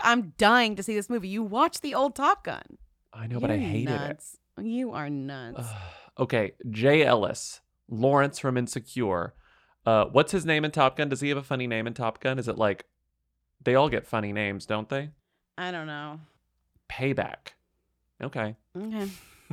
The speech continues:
Speaker 1: The thing is, I think he, <sighs> this is really hard because I feel like at the peak of,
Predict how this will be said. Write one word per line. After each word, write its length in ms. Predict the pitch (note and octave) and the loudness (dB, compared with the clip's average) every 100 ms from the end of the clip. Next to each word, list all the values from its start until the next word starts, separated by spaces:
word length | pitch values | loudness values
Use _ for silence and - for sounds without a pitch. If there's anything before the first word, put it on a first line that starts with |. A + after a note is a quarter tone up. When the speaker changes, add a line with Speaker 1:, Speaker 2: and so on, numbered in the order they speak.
| - D#3+ - - - - | -8 -8 -10 -20 -20 -16
Speaker 1:
The 60 | D#4 | -8
thing 160 | A4 A4+ | -6 -4
is, 60 | G#4+ | -2
I 160 | - D4+ | -2 -2
think 320 | - E4 F4 | -4 -4 -6
he, 480 | - F4 E4 D4 - _ _ | -6 -2 -2 -2 -8 _ _
<sighs> 60 | - - - - - - | -16 -16 -18 -20 -20 -16
this 100 | A#3 | -10
is 160 | E4 A3+ | -8 -6
really 260 | G3+ G3+ | -6 -6
hard 360 | G3 E3+ E3 E3+ | -6 -2 -2 -2
because 220 | E3+ E3 | -4 -2
I 120 | F3 | -2
feel 160 | E3+ F3+ | -4 -4
like 160 | F3+ | -4
at 140 | E3+ D#3 | -4 -8
the 80 | D#3+ | -12
peak 480 | - - F#3+ F#3 | -12 -12 -10 -6
of, 320 | G3 F3 D3+ | -4 -4 -6